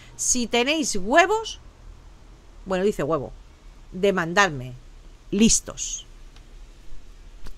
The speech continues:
Ahí queda dicho. Kiko Matamoros tiene un cabreo importante, ¿eh? Dice que es muy sucio lo que han hecho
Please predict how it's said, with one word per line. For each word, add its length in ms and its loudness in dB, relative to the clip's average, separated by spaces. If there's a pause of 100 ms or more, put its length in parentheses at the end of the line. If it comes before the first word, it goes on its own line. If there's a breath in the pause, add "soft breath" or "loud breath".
(720)
Ahí 160 4
queda 220 2
dicho. 360 -6 (540 loud breath)
Kiko 180 -2
Matamoros 500 2
tiene 400 -4
un 140 -4
cabreo 480 2
importante, 880 -4
¿eh? 80 -10 (240 loud breath)
Dice 240 2
que 80 2
es 80 0
muy 160 0
sucio 340 0
lo 140 0
que 100 -2
han 120 0
hecho 360 -4